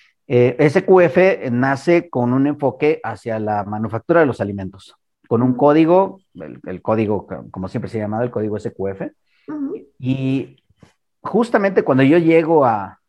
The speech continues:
Speaker 1: a, a S Q F en el año dos mil tres, dos mil cuatro, les pregunto, "Oigan, ¿y qué tienen para el sector primario?". Y me dicen, "Ah, pues mira, es que estamos creando un código S Q F para el sector primario". ¡Guau!, ¿no? Entonces,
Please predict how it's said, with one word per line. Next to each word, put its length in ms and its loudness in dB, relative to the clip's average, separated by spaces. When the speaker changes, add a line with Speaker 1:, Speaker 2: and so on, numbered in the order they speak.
Speaker 1:
a, 400 -10
a 80 0
S 200 -4
Q 160 0
F 120 -2
en 80 -4
el 140 -2
año 200 -4
dos 180 -6
mil 680 -6
tres, 300 -8
dos 120 -6
mil 160 -6
cuatro, 420 -8
les 100 -6
pregunto, 320 4
"Oigan, 280 4
¿y 80 -2
qué 100 0
tienen 220 -2
para 120 0
el 60 -4
sector 320 -6
primario?". 580 0
Y 100 -4
me 180 -4
dicen, 340 -4
"Ah, 260 0
pues 120 0
mira, 180 -2
es 100 -2
que 80 -8
estamos 320 -4
creando 540 0
un 160 -2
código 400 -4
S 180 -10
Q 180 -6
F 160 -4
para 160 -8
el 40 -14
sector 320 -16
primario". 480 -8
¡Guau!, 400 -4
¿no? 180 -6
Entonces, 440 -6